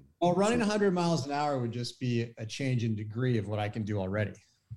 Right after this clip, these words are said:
Speaker 1: You know, I can probably, I can probably already run, like, twenty-five. I mean, right? I don't know. I haven't tried it lately, but,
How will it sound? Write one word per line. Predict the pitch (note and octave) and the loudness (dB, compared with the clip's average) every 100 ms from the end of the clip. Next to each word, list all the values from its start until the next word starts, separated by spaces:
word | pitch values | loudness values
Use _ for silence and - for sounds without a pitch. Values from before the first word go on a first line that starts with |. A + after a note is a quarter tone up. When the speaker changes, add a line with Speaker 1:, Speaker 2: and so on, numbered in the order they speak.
| - - _ _ _ _ B2 | -20 -20 _ _ _ _ -2
Speaker 1:
You | A#2 | 0
know, | |
I | A2 | 0
can | A#2+ A#2+ | 0 -2
probably, | D3+ C#3+ B2 A#2+ A#2 - | 0 2 2 2 0 -2
I | D3+ | -2
can | D3 C3 | 0 0
probably | - F#3 F#3 D3 | 2 4 4 4
already | C#3 C3 B2 | 2 2 2
run, | B2 B2+ A#2 | 2 4 2
like, | G#2+ G#2 - | 0 -2 -6
twenty-five. | - B2 G#2+ - B2 G#2+ G2+ | -2 0 0 0 0 0 -2
I | |
mean, | G2+ G2+ | -4 -4
right? | G2+ A#2 A2+ G#2+ A2 | 0 2 2 2 0
I | |
don't | A2+ G2+ | 0 -2
know. | F#2 | -2
I | G2+ | -2
haven't | G#2+ G2+ | -2 -2
tried | D3+ A#2 G#2+ | -2 0 -2
it | |
lately, | G#2 G#2 G#2 | -2 -4 -4
but, | F#2 | -6